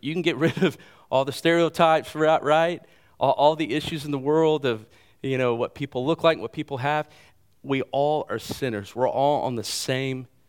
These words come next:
playing field. And we all need the same thing. We all need God's mercy. And it's our only hope.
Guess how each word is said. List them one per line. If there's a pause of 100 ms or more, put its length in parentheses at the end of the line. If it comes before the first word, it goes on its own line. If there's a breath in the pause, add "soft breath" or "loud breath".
(220)
playing
field. (3000)
And
we
all
need (220)
the
same
thing.
We
all
need (280)
God's (120)
mercy. (600 soft breath)
And
it's
our
only
hope.